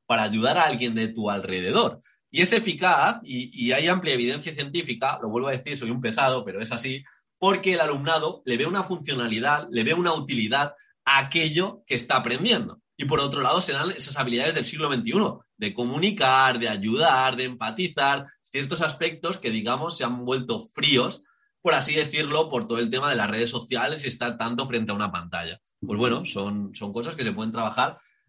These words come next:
a través del aprendizaje, servicio, organización, liderazgo, habilidades interpersonales, construir un discurso persuasivo,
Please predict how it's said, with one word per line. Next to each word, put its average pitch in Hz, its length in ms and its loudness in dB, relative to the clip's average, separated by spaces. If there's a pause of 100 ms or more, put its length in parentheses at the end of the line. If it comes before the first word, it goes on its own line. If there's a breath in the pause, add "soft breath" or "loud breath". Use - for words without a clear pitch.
a 117 120 2
través 113 240 0
del 143 100 0
aprendizaje, 117 760 0
servicio, 120 680 -2
organización, 117 920 0
liderazgo, 113 720 0
habilidades 104 400 -4
interpersonales, 117 920 -2
construir 104 420 -8
un 110 100 -2
discurso 120 420 -4
persuasivo, 123 960 -2